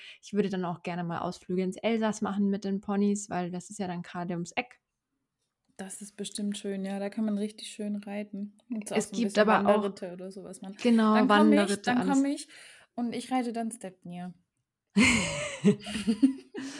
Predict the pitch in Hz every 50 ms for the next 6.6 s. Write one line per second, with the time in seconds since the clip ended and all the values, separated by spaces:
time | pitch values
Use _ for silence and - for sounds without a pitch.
0 | 285 269 - - - - - - 285 - - - - - - - - - - 233
1 | 240 269 285 294 294 277 262 269 277 269 294 285 262 240 233 226 233 240 - 214
2 | 208 214 - 220 208 226 220 202 226 196 185 196 214 - - - 196 180 180 -
3 | 190 185 - - 202 208 233 220 - - - - - - - 269 262 247 - 254
4 | 240 226 - 254 262 294 277 - - - 254 240 233 208 190 208 220 233 247 254
5 | 254 262 - - - - - _ _ _ _ _ _ _ - 214 214 220 214 214
6 | 120 90 - 73 80 87 95 107 175 208 196